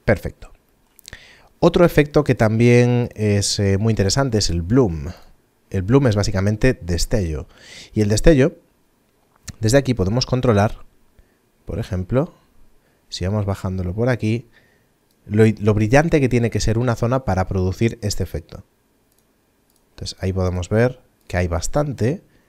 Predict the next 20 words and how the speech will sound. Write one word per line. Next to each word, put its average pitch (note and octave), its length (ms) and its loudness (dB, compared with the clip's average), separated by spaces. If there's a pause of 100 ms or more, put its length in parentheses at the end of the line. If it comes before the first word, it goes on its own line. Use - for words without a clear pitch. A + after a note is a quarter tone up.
(240)
Entonces F#2+ 220 -12
vamos A2+ 340 -6
subiendo G2+ 460 -2
esto B2 220 -4
para F#2 240 -2
que F#2 380 -6
menos A2 460 -4
áreas F#2+ 280 -2
puedan F#2+ 320 -4
hacer F#2+ 340 -2 (920)
ese F#2 200 -4
efecto. - 480 -8 (1800)
Vale, A2+ 140 -2
aquí G2 160 0
podemos F#2+ 640 -4 (160)
incrementar G2+ 720 -2
la E2+ 80 -2
intensidad F2 640 -4
del E2 140 -4
mismo, C3+ 520 -4